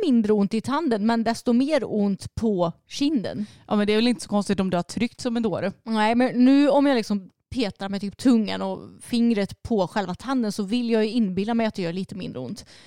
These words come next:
Speaker 1: Eh, men så har jag ju som sagt ont på ett annat ställe, och så det är väl pest eller kolera. <laughs>
Speaker 2: Ja, men alltså de här jävla visdomständerna. Du,
Speaker 1: Ja.
Speaker 2: du får ta tag i och operera ut skiten bara, så slipper du problemen.
Speaker 1: Ja, för alltså den tanden som jag har ont i nu, den är ju liksom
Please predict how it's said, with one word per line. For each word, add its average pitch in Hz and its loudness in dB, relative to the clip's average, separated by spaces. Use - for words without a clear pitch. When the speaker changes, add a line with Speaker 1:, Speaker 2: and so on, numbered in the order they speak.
Speaker 1:
Eh, 120 -8
men 196 -2
så 202 -4
har 190 0
jag 185 -4
ju 180 -6
som 185 -14
sagt - -10
ont 196 -4
på 202 -6
ett 196 -10
annat 180 -8
ställe, 180 -6
och 180 -8
så 208 -6
det 208 -2
är 208 0
väl 202 -4
pest 226 -6
eller 220 -4
kolera. 254 -4
<laughs> - -14
Speaker 2:
Ja, 226 0
men 220 2
alltså 202 -2
de 214 2
här 185 -4
jävla 180 -2
visdomständerna. 190 -4
Du, 311 2
Speaker 1:
Ja. 294 6
Speaker 2:
du 247 2
får 277 -4
ta 294 -2
tag 262 0
i 196 2
och 190 0
operera 202 0
ut 269 -2
skiten 175 -4
bara, 165 -2
så 196 -4
slipper 202 -6
du 262 -2
problemen. 180 -6
Speaker 1:
Ja, 247 4
för 269 0
alltså 247 2
den 254 4
tanden 220 2
som 208 0
jag 196 2
har 208 -2
ont 196 2
i 220 2
nu, 240 4
den 220 0
är 226 0
ju 233 2
liksom 185 -6